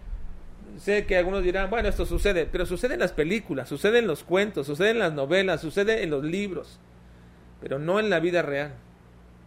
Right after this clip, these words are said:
No hay documentado absolutamente nada histórico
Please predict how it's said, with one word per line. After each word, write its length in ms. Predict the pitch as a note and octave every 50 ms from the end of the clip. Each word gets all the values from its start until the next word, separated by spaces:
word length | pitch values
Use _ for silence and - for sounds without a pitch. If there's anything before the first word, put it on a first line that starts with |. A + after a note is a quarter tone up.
| - - - - - - - - - - -
No 140 | C#3+ E3
hay 80 | G3 G3+
documentado 760 | G3+ G3+ - F3+ E3 E3 D#3+ D3+ F#3+ F#3+ G3 G3+ G3+ - - - -
absolutamente 880 | E3 E3+ E3+ D#3 - - F3+ F3+ G#3+ G#3+ - G#3+ G#3 G#3 G#3 D#3+ F#3 F3
nada 480 | F3 F3+ F#3+ G3+ G3+ F#3+ D#3+ D3+ - -
histórico 720 | F3+ E3+ E3+ - - G3 F#3 E3+ D3 - - D3 D3+ -